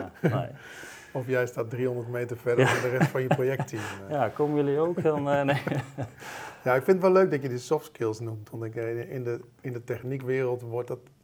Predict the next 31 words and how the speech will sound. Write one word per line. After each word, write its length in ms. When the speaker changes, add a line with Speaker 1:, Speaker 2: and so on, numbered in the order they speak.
Speaker 2:
toch 200
eigenlijk 300
een 60
beetje, 600
eh, 960
ja, 180
aan 180
de 60
kant 320
geschoven. 840
Eh, 240
we, 60
eh, 600
het, 120
Speaker 1:
Ja. 280
Speaker 2:
in 100
een 120
overwegend 840
mannenwereld, 880
tenminste 300
Speaker 1:
Ja. 60
Speaker 2:
zoals 300
ik 160
hem 280
tot 180
nu 140
toe 120
nog 160
heb 180
ervaren. 540
Ehm, 680